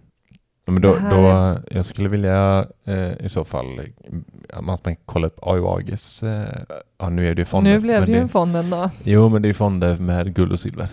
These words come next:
Speaker 2: Mm, jo.
Speaker 1: <laughs> Så, ja, man kan investera i, i liksom fysiskt guld och silver också,
Speaker 2: Ja.
Speaker 1: men jag tänker ju direkt i, i fonder. Jag, jag tror att, eh, den här personen menar aktiefonder, helt ärligt.
Speaker 2: Okej.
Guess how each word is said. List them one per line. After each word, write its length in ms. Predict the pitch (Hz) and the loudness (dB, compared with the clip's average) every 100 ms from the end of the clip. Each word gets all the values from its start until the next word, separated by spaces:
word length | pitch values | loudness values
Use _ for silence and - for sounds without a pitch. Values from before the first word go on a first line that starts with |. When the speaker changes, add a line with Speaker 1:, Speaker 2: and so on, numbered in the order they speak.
| - - | -12 -8
Speaker 2:
Mm, 320 | 180 180 233 - - - | -2 -2 -2 -8 -16 -6
jo. 300 | 175 175 202 | -4 -2 -4
Speaker 1:
<laughs> 0 | |
Så, 180 | 170 - 104 | -4 -4 2
ja, 120 | 110 | 2
man 140 | 107 | 2
kan 180 | 104 104 | -2 -4
investera 580 | 104 95 107 95 92 90 - 92 | -4 -4 -2 -2 -2 -4 -8 -6
i, 340 | 92 87 - | -4 -2 -4
i 120 | - 87 | -6 -8
liksom 260 | 90 82 | -6 -8
fysiskt 500 | - 90 - - - | -2 -2 -2 -10 -10
guld 140 | - 60 | -12 -10
och 60 | |
silver 280 | - 78 76 | -8 -8 -8
också, 140 | - 170 | -6 -2
Speaker 2:
Ja. 160 | 92 - | -2 -2
Speaker 1:
men 100 | 87 | -2
jag 120 | 90 | -2
tänker 240 | 90 - | -4 -6
ju 60 | 73 | -8
direkt 300 | 76 - - | -8 -10 -16
i, 200 | - 57 - _ - - - - - - - _ - | -16 -16 -18 _ -20 -20 -20 -20 -20 -20 -20 _ -12
i 140 | 92 | -12
fonder. 540 | 95 - 104 98 95 101 | -12 -8 0 2 2 0
Jag, 240 | 110 117 | 2 4
jag 160 | 110 107 | 4 2
tror 380 | 110 120 113 | 2 4 4
att, 280 | 95 - - | 0 -4 -6
eh, 160 | 90 85 - - - | -4 -4 -8 -20 -4
den 140 | 95 | 0
här 60 | 87 | 0
personen 320 | - 90 82 | -4 -8 -4
menar 200 | 87 85 | -2 -2
aktiefonder, 680 | - - - 87 85 82 90 - - - _ | -6 -16 -16 -10 -8 -6 -8 -10 -20 -20 _
helt 160 | - - | -16 -14
ärligt. 260 | - - - _ _ | -16 -16 -20 _ _
Speaker 2:
Okej. 220 | 220 | -18